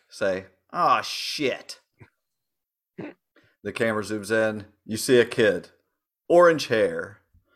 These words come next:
tall, skinny as a rail, yellow Gumby t-shirt, Gumby surfing, floral print jams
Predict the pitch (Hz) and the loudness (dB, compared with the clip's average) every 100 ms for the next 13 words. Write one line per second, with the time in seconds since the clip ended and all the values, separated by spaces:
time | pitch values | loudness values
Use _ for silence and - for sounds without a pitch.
0 | _ - _ - 143 147 147 147 - 156 | _ -20 _ 2 6 8 6 0 -8 -4
1 | 156 160 139 131 127 120 120 123 - _ | -2 -2 0 4 6 6 6 2 -2 _
2 | _ _ _ _ _ _ 113 143 160 156 | _ _ _ _ _ _ -2 2 4 2
3 | 156 139 - 127 139 139 143 143 131 _ | 0 -6 -4 -2 -2 -6 -10 -12 -18 _
4 | _ - 139 - 143 139 - - 120 123 | _ -8 -6 -4 -2 -2 -4 0 2 2
5 | 120 - - 120 - 123 - _ _ _ | 0 -2 -2 -2 -4 -12 -16 _ _ _
6 | _ - _ _ _ _ _ - 160 180 | _ -20 _ _ _ _ _ 2 6 8
7 | 190 185 - 175 170 139 131 156 156 156 | 8 6 4 -2 -2 -6 -4 -2 -2 -6
8 | 175 - - | -10 -16 -18